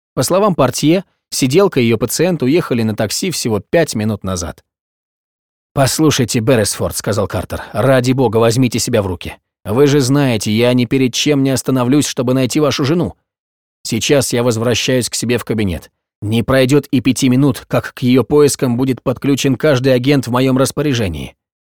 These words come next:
Они от нас не уйдут». «Вы уверены, сэр? Этот русский настоящий дьявол.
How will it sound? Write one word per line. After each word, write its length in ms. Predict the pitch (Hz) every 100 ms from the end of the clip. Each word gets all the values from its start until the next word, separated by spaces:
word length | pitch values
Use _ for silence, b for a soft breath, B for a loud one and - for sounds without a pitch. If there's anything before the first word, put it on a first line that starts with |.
| _
Они 200 | 104 110
от 140 | 110 -
нас 260 | 123 -
не 120 | 117
уйдут». 380 | 104 98 98 - _ _ _ _ _ _ _ _
«Вы 220 | - 92 107
уверены, 400 | 101 131 110 92
сэр? 340 | - 85 - _ _ _ _ _
Этот 280 | 147 156 143
русский 360 | 147 151 -
настоящий 760 | 147 147 - 120 139 131 - 127
дьявол. 580 | 107 107 135 98 73